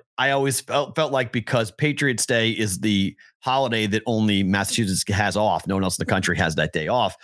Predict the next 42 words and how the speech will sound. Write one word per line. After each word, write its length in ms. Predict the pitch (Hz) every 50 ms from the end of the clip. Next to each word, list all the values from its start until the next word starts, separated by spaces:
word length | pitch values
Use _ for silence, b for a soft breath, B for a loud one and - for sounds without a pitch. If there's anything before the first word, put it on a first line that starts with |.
| B B B B -
You 60 | 107
have 100 | 101 80
the 60 | 87
marathon, 540 | 90 117 135 143 135 117 120 107 104 98 98
you 100 | 95 107
have 80 | 104 82
the 80 | 90
game. 560 | 92 90 98 127 131 131 123 113 107 101 95 92 92 B B B B B _ _ _ _ _
That 320 | - 107 107 131 135 143 139
always 400 | 131 127 127 120 117 113 104 95
was, 240 | 107 110 107 98
like, 240 | 101 107 101 101 - -
a 120 | 110 107
very 400 | 95 90 110 107 101 98 98 95
fun, 640 | 92 - - - 113 104 101 95 95 95 92 90 85 B B B B B B _ -
let's 260 | - 110 110 107 -
have 160 | 123 107 104
a, 140 | 107 104 95 - _ _ -
you 80 | 127
know, 100 | 107 90 90
the 80 | -
first 340 | - - 110 107 104 - -
barbecue, 680 | - 98 98 98 90 101 90 - - 98 92 92 92
let's 260 | 90 98 98 92 - -
get 260 | 87 - 110 104 98
everyone 320 | 101 104 107 104 107 101
around 540 | 104 107 - - 98 101 98 98 95 101 101 98
to 100 | 92 87
watch 380 | 82 95 107 107 104 - -
the 100 | - 107
race, 500 | 101 101 104 101 98 98 92 - - - -
to 180 | - - 92 82
watch 500 | 78 80 95 101 104 104 - - - -
the 80 | - 110
game. 500 | 87 101 104 104 98 95 95 95 95 - - -
And 140 | 98 95
it 20 | 95
just 320 | 87 107 104 - - - -
felt 260 | 139 131 123 117 - _
very 640 | 101 101 104 117 117 110 107 104 98 98 98 92 b b b b b b b b _ _ -
New 160 | 120 120 127
England, 580 | 131 123 113 101 85 80 82 82 76 67 -